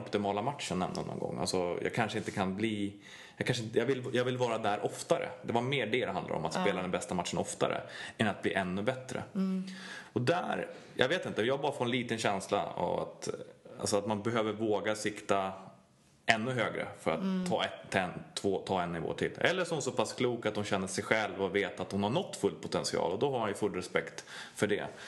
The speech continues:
Speaker 1: Men på något sätt så tror jag, eh,
Speaker 2: Hon ska sikta mot stjärnorna.
Speaker 1: nej, inte mot stjärnorna, men alltså, alltså man måste tro, alltså,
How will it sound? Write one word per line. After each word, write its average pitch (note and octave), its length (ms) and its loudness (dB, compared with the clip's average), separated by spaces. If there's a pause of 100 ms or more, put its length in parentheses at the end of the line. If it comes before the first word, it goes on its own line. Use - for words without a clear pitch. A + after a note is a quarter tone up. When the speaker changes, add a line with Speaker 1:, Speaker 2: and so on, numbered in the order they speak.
(140)
Speaker 1:
Men A#2+ 100 2
på C3 100 2
något E3+ 220 0
sätt B2+ 120 -2
så A#2 100 -2
tror A2+ 280 2
jag, G2 160 0 (840)
eh, C#2 220 2
Speaker 2:
Hon - 80 2
ska - 140 0
sikta G3 220 2
mot F#3 120 -2
stjärnorna. F#3 380 0 (140)
Speaker 1:
nej, - 160 2
inte A#2+ 200 0 (100)
mot A3 120 0
stjärnorna, A3+ 460 2
men F#3 120 2
alltså, E3 180 0
alltså D#3+ 160 0
man D#3+ 140 2
måste D#3+ 240 -2
tro, D#3 300 0
alltså, D3 380 0